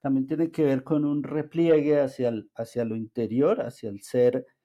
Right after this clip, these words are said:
interior, hacia, hacia, hacia, hacia el, hacia el, le decimos el amor propio, el narcisismo,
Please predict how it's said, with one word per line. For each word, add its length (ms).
interior, 760
hacia, 400
hacia, 840
hacia, 720
hacia 420
el, 300
hacia 280
el, 360
le 160
decimos 400
el 140
amor 300
propio, 340
el 100
narcisismo, 920